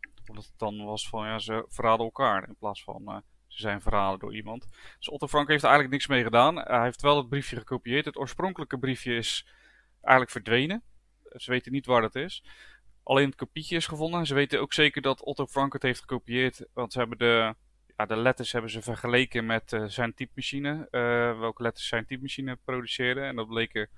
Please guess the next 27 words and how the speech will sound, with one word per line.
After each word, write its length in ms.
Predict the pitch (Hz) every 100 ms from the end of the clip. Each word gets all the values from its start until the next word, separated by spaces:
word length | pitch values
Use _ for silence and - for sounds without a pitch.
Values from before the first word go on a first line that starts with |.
| _ _ _ _
dezelfde 420 | 110 107 113 107
letters 260 | 110 - -
te 100 | 131
zijn. 200 | 135 135
Dus 100 | 120
het 100 | 110
is 60 |
een 120 | 117 -
authentiek, 640 | 135 131 127 139 131 -
eh, 300 | 117 113 110 - _ _ _ _ _ _ -
briefje 340 | 147 147 123
geschreven 340 | - - 139
door 120 | 120 95
Otto 180 | - 110
Frank. 340 | 110 135 214 _ _ _ _ _ _ _ _ -
En 120 | - 139
ze 60 |
hebben 160 | 131 120
dat 60 | 123
briefje 160 | 135 135
gevonden, 480 | 120 127 139 131 117 -
ik 140 | 123
dacht 220 | - 135 127
bij 200 | 127 123
een 160 | 120
politieagent, 840 | - 135 - 117 - 123 123 - - -
eh, 600 | 123 110 117 117 117